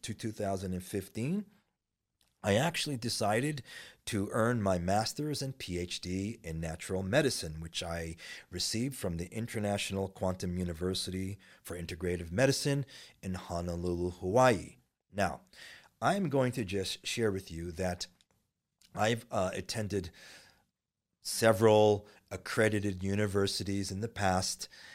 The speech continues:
and I gotta tell you that this university, Quantum University, is the only university that I know out there that teaches anything remotely close to quantum medicine and morphogenetic fields.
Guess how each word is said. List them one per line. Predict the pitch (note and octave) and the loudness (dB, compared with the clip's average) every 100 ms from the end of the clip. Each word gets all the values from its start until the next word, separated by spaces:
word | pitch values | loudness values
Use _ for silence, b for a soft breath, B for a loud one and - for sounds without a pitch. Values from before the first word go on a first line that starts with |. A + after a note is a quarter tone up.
| B _ - | B _ -4
and | G2 F#2 F2+ F2+ | 0 0 -2 -4
I | G2 A#2 | -4 -2
gotta | C#3 B2 | -2 -4
tell | - A#2 | -4 -4
you | A2 F#2+ F#2 F#2 | -2 -2 -2 -4
that | F2 F2 F2 - - F#2 E2 | -4 -4 -6 -10 -14 -10 -4
this | D3 - | -2 -2
university, | D#3+ C#3+ G#2+ G#2+ G2+ F2+ E2+ | -2 0 2 2 2 -2 -6
Quantum | D#2+ F#2+ G2+ A2+ G#2 | -4 -2 -2 -2 -4
University, | G#2 F#2 F#2 F#2+ E2+ F2 | -4 -4 -4 -4 -6 -8
is | E2+ | -4
the | |
only | G2 A2 C3+ C3 | 4 6 6 4
university | A#2 G#2+ F#2 G2 G2 G2 F#2 | 2 0 0 0 -2 -2 -2
that | F2 F2+ | -2 -2
I | F2+ | -2
know | F2 E2 | -4 -4
out | G#2 A2+ B2+ | 0 0 2
there | C3+ C#3+ C#3+ B B B | 4 4 2 B B B
that | F#2 G2+ - | 2 2 2
teaches | - A2 - F2+ - _ _ | 0 -2 -2 -4 -6 _ _
anything | C3+ D3+ E3 D#3+ D#3+ D#3 | -2 2 2 0 -2 -2
remotely | C#3 C3 A2 G#2+ A#2 A2+ | -2 0 4 4 2 -6
close | G2+ - F2+ F2 - - B B B | -8 -2 -2 0 -4 -8 B B B
to | - | -12
quantum | E2+ - A2 A2+ B2 B2 A#2+ A2 | -12 -4 4 4 4 0 -2 0
medicine | G#2 G#2 G2+ - G2+ G2 G2+ B B B - | 2 2 0 -2 -2 -2 -6 B B B -10
and | F2+ E2+ | -6 -2
morphogenetic | F#2+ F#2 - F2 F2+ F2+ F2+ F2+ | 0 -2 -4 -4 -2 -2 -2 -6
fields. | - F#2 E2+ D#2+ D#2 | -4 -2 -2 -4 -8